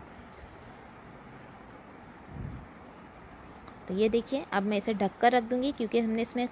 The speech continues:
नारियल का इस्तेमाल किया है, तो उसका जो छींटा है वो आंख पर उड़ेगा। तो इसलिए हम इसे ढककर पकने देंगे तेल रिलीज़ होने तक, लो फ्लेम पर लगभग तीन से चार मिनट के लिए। तो ये देखिए, अच्छी तरह से मसाला भुन गया है, तेल रिलीज़ हो गया है।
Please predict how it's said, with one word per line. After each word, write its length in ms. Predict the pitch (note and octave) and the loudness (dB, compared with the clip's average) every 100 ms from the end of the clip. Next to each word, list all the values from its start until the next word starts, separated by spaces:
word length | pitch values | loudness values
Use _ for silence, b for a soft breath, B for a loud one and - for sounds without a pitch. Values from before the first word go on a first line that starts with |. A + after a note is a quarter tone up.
| - | 0
नारियल 400 | A3+ G3+ F#3+ A3 | 4 6 8 8
का 80 | A#3+ | 8
इस्तेमाल 380 | B3 B3 A#3+ A#3 | 6 4 2 4
किया 200 | B3 A#3 | 6 6
है, 160 | B3+ F#4+ B B B - | 6 2 B B B 2
तो 60 | |
उसका 240 | A3+ - A#3 | 2 6 6
जो 100 | C4 | 6
छींटा 340 | - A3 A#3+ | 4 6 8
है 120 | C4+ | 10
वो 80 | C#4 | 10
आंख 200 | B3+ A3 | 8 6
पर 120 | A3 A3+ | 6 6
उड़ेगा। 340 | G#3+ G#3+ B3+ | 8 10 10
तो 120 | C4+ | 8
इसलिए 320 | F#3+ - A3 | 4 4 4
हम 200 | A#3 A3+ | 6 6
इसे 160 | A3 A#3+ | 4 4
ढककर 380 | G#3 G3 - B3 | 6 4 6 6
पकने 300 | B3+ A#3+ A#3 | 6 4 4
देंगे 280 | A3+ A3+ B3 | 4 6 6
तेल 280 | C4 G#3+ G3+ | 8 8 8
रिलीज़ 320 | G3+ G#3+ A#3 | 6 4 6
होने 180 | A#3 A3+ | 4 4
तक, 140 | A3 F4+ - B B B - | 4 2 0 B B B 8
लो 180 | A3 A#3+ | 10 12
फ्लेम 300 | C4+ B3 B3 | 10 8 10
पर 160 | D4 | 6
लगभग 360 | D4 G#3 G3 B3+ - | 8 6 8 4 6
तीन 160 | G#3 | 6
से 120 | G#3 B3+ | 6 6
चार 300 | C4 F#3+ F#3+ | 10 10 10
मिनट 240 | F#3 E3+ | 4 2
के 80 | F3+ | 2
लिए। 180 | E3+ F#3 | 4 4
तो 120 | G3+ | 4
ये 60 | G3 | 6
देखिए, 320 | G#3 - C#4 G3+ | 4 4 2 2
अच्छी 240 | F#3+ A3 | 2 2
तरह 220 | G3+ G#3 | 4 6
से 140 | G#3 A#3 | 4 2
मसाला 400 | G3+ G3+ G3 G#3 | 2 4 6 6
भुन 260 | G3+ G3+ G3+ | 6 4 8
गया 160 | A3+ | 8
है, 180 | A3+ F4 - B B B B | 8 4 -2 B B B B
तेल 200 | B3+ C#4 | 8 10
रिलीज़ 340 | C4+ B3+ C4+ C4 | 8 6 6 6
हो 80 | |
गया 180 | A3 A#3 | 8 10
है। 180 | A#3+ D4+ | 10 6